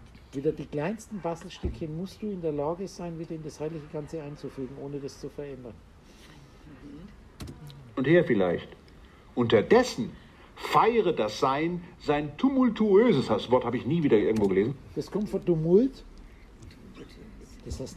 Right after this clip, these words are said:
Speaker 1: aufgewühlt werden. Das lateinische Wort tumultus. Beginnt aber mit dum dom. Das ist ja die Eigenartigkeit in unserem Atom. Das, was ja die Physiker ein, ein elementares Gebot, ich sag, das Atom ist die totale,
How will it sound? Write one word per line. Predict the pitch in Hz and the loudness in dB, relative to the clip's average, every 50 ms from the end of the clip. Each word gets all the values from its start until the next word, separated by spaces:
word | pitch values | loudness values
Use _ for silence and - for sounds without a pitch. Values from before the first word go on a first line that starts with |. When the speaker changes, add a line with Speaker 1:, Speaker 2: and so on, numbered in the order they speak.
| - - | -14 -4
Speaker 1:
aufgewühlt | - 160 190 196 - - - - 151 123 123 139 135 117 104 - - 123 | 0 0 0 0 0 -6 -10 -8 -8 -6 -6 -6 -6 -8 -10 -10 -8 -6
werden. | 117 110 101 - - - - - - - - - - - - - - - - - - - - - - - - - - - - - - - - - - - - - - - | -6 -6 -6 -8 -12 -18 -18 -20 -20 -20 -20 -20 -20 -20 -20 -20 -20 -20 -20 -20 -20 -20 -20 -18 -14 -14 -14 -14 -16 -20 -20 -20 -20 -20 -20 -20 -20 -20 -20 -18 -14 -12
Das | 127 - | -10 -8
lateinische | 139 139 123 - 131 131 135 139 120 - 123 120 | -6 -6 -6 -6 -6 -6 -6 -8 -10 -10 -10 -10
Wort | 120 - - | -10 -8 -6
tumultus. | 131 123 123 123 123 117 - 110 98 - - - - - - - - - - - - - - - - | -8 -8 -6 -6 -8 -8 -10 -12 -14 -14 -16 -18 -18 -20 -20 -20 -20 -20 -20 -20 -20 -20 -20 -18 -14
Beginnt | - - - 156 165 180 185 | -14 -10 -6 -4 -2 -2 -2
aber | 165 156 151 | -2 -2 -4
mit | 147 143 - - | -4 -6 -6 -2
dum | 165 175 180 180 151 - | 0 0 0 0 0 0
dom. | - 160 160 156 139 107 - - - - - - - - | 2 2 2 2 -2 -8 -12 -16 -18 -20 -20 -16 -12 -8
Das | 135 - - | -8 -8 -8
ist | 165 - | -6 -4
ja | 170 156 | -4 -4
die | 156 160 147 | -4 -6 -6
Eigenartigkeit | 135 147 160 165 180 165 160 160 160 170 - - 165 156 | -4 -6 -6 -6 -8 -8 -8 -6 -6 -6 -8 -8 -8 -8
in | 156 | -8
unserem | 151 139 - 156 156 151 | -8 -8 -8 -8 -8 -8
Atom. | 143 180 - - - 170 190 196 196 165 123 95 - - - - - - - - - - - - - - - - - - - - - - - - 135 | -8 -8 -8 -4 0 4 6 6 6 4 2 -4 -14 -16 -18 -18 -18 -18 -16 -16 -16 -16 -16 -16 -18 -18 -18 -18 -16 -16 -16 -16 -18 -18 -12 -10 -10
Das, | 131 - | -6 -4
was | 156 147 131 | -4 -2 -2
ja | 160 | -4
die | 147 151 147 | -4 -4 -8
Physiker | - - 175 175 165 - 180 151 156 147 135 | -10 -8 -10 -10 -10 -10 -6 -4 -4 -4 -4
ein, | 139 143 139 143 127 | -4 -8 -10 -10 -12
ein | 143 135 139 156 | -12 -12 -10 -6
elementares | 165 170 185 180 165 160 156 143 156 147 151 156 139 - - | -4 -2 -2 -2 -2 -4 -4 -4 -2 -2 -2 -4 -6 -8 -10
Gebot, | - 135 117 131 147 170 - | -12 -10 -8 -6 -6 -6 -6
ich | 190 - - | -8 -8 -8
sag, | 151 143 - | -8 -8 -8
das | - 143 139 | -10 -10 -10
Atom | 156 143 - - 156 165 175 170 | -10 -8 -4 -4 -4 -2 -4 -6
ist | 143 - - | -10 -10 -12
die | 165 | -8
totale, | - 151 139 - 151 143 160 175 180 151 | -6 -4 -4 -2 -2 -2 0 0 0 -2